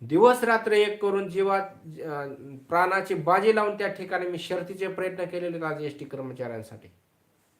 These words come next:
आणि एसटी कर्मचाऱ्यांच्या उज्ज्वल भविष्यासाठी. अशीच मानसिकता जर प्रत्येक कर्मचारी राहील, कर्मचाऱ्याची राहिली, तर आपल्याला कुठलीही ताकद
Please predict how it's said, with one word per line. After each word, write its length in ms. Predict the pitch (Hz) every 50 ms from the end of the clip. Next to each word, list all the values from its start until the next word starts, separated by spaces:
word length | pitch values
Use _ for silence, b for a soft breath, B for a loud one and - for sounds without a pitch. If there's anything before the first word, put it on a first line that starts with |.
| _ _ _ _ _
आणि 220 | - 127 139 143 147
एसटी 220 | 147 147 - 156
कर्मचाऱ्यांच्या 680 | 156 160 147 151 147 143 - 139 143 135 135 131 127
उज्ज्वल 340 | 127 127 127 131 139 139 131
भविष्यासाठी. 680 | 120 113 117 110 110 110 104 - - 110 - 117 113 - _ _ _ _ _ _ _ _ _ _ _ _ _ _ _ _ _ _ _ _ _ _ _ _ -
अशीच 360 | - - - 202 208 202 196
मानसिकता 840 | 185 165 160 151 - - - 147 143 - - 160 156 165 170 165
जर 140 | 156 151 151
प्रत्येक 600 | - - - 143 131 - - - 185 180 175 -
कर्मचारी 560 | 175 160 151 151 147 - - 143 139 143 143
राहील, 360 | 135 127 120 120 117 123 131 131 - _ _ _ -
कर्मचाऱ्याची 680 | 143 139 139 143 143 143 156 147 143 139 135 - 143
राहिली, 500 | 139 127 110 110 117 135 151 170 - _ _ b b b b b b _
तर 60 | 139 139
आपल्याला 480 | 135 131 131 151 139 135 139 147 156
कुठलीही 720 | 156 - - - 151 - - 151 151 151 147 175 180 180 -
ताकद 320 | 156 143 - - 156